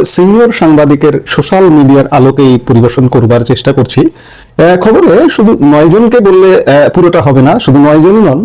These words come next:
জ্যেষ্ঠ সাংবাদিক কুদ্দুস আফরাদের দাবি অনুযায়ী বিশেষ সহকারী মিলিয়ে এই সংখ্যা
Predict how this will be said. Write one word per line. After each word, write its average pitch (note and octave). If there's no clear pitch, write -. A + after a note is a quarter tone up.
জ্যেষ্ঠ F3+
সাংবাদিক E3+
কুদ্দুস D3+
আফরাদের E3
দাবি C3+
অনুযায়ী C3
বিশেষ B3
সহকারী D3
মিলিয়ে C3+
এই E3
সংখ্যা E3+